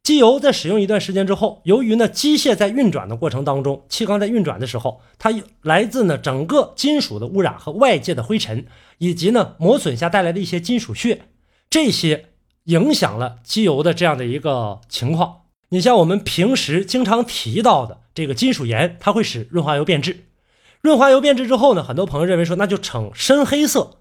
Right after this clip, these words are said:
这个油基本不能用了。泡沫呢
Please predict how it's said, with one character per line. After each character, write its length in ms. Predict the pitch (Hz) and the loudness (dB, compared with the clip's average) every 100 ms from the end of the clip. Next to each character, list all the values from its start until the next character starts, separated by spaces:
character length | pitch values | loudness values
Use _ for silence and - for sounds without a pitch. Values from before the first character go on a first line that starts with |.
| _ | _
这 100 | 202 | -2
个 80 | 170 | -2
油 220 | 127 143 | 0 -4
基 160 | - 196 | -2 -2
本 100 | 127 | 0
不 80 | 170 | 0
能 100 | 165 | 0
用 200 | 202 113 | 0 -2
了。 80 | - _ _ _ _ _ _ _ _ | -10 _ _ _ _ _ _ _ _
泡 200 | - 302 | 2 4
沫 240 | 294 330 240 | 6 6 4
呢 220 | 160 | 2